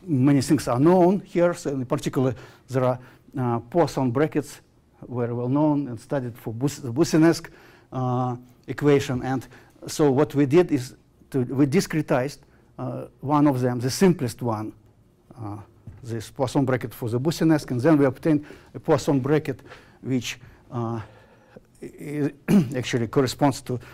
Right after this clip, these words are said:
uh, our situation, which is, which preserves by the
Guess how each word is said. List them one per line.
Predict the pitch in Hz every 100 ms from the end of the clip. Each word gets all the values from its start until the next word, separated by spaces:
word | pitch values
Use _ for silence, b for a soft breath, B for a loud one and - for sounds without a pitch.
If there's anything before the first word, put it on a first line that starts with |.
| B B B -
uh, | 123 113
our | - 123 113
situation, | - 113 123 120 113
which | 120 135
is, | - 117 -
which | 139 123
preserves | - 139 151 139 -
by | - 120 113 110 B B B -
the | - 110 120 107 107